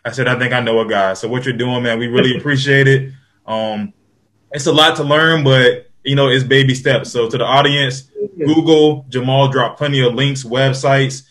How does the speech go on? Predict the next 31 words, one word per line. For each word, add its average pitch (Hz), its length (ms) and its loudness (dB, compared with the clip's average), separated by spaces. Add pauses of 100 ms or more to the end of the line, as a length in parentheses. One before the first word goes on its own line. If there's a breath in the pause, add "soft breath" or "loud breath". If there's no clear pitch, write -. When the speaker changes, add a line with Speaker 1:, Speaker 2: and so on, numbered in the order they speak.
(160 soft breath)
Speaker 1:
um, 113 220 -6
get 131 100 -2
in 131 100 -2
contact 135 400 -2
with 120 160 -8
us. 135 300 0
We'll 123 160 -4
share 135 320 0
his 123 160 0
GroupMe 127 460 -2
link 135 340 0 (100)
where 113 220 -2
it's, 113 140 -4
um, 110 320 -4
a 98 40 -6
whole 131 240 0
community 123 680 -2 (340 soft breath)
of, 104 400 -6 (200)
of 104 100 -12
students 123 580 -2
with 110 160 -12
loans 113 520 -4
just 117 180 -8
like 113 160 -4
yourself. 107 460 -6
So - 100 -8
you're 104 120 -6
not 123 160 -2
alone 123 280 -4
out 110 160 -4
here. 110 400 -4